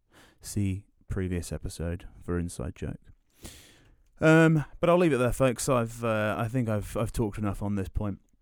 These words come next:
Um, if, if you've enjoyed today's episode, please, uh, please subscribe. Please like, comment, subscribe. Please pass it on. Please tell a friend. Please keep it. Please watch it again. Um,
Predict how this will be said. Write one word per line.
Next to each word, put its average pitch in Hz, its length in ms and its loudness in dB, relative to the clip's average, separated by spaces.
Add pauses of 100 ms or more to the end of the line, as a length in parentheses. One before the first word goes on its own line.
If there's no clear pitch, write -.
(680)
Um, 104 360 2
if, - 380 -4
if 135 160 -4
you've 113 140 0
enjoyed 107 280 -2
today's 95 320 -4
episode, 95 480 -8
please, 92 440 -6
uh, 87 240 -6
please 90 220 -10
subscribe. 78 500 -10
Please - 180 -8
like, 80 240 -10
comment, 95 340 -10
subscribe. - 520 -8 (240)
Please 107 160 -8
pass 98 320 -4
it 98 80 -4
on. 95 180 -4
Please 101 220 -8
tell 95 160 -6
a 90 40 -10
friend. 87 320 -8 (360)
Please 113 180 -2
keep 107 240 -4
it. 92 100 -6
Please 110 160 -4
watch 104 220 -6
it 95 60 -4
again. 87 320 -6 (500)
Um, 98 600 0